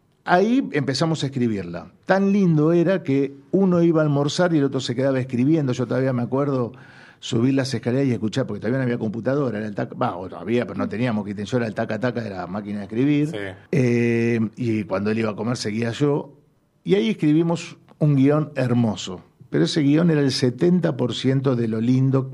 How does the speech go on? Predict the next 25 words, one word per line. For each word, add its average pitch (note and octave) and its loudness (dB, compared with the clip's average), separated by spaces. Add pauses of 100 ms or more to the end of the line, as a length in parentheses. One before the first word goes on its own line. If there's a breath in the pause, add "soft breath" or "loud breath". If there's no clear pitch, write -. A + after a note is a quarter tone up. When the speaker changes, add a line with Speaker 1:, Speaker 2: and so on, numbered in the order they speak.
Speaker 1:
para E2 -10
mí A2+ -2 (380 loud breath)
que G2+ -8
fue A2+ -2
la G2 2
película. F#2+ -4
Después C#3 0
Cristian C#3 2
hizo A#2+ 0
una A#2 2
reescritura B2+ 0 (380 loud breath)
que A2+ 0
para G#2+ 0
mí A#2 0
fue A#2 0
mágica. F2+ -4 (800 soft breath)
Todo C#3 2
lo A#2 -6
cerró, F#2 -12 (160)
todo, A#2+ -4
todo, G#2+ -8
todo, A2 -8
todo G#2 -12
lo F#2+ -16
cerró. D#2+ -16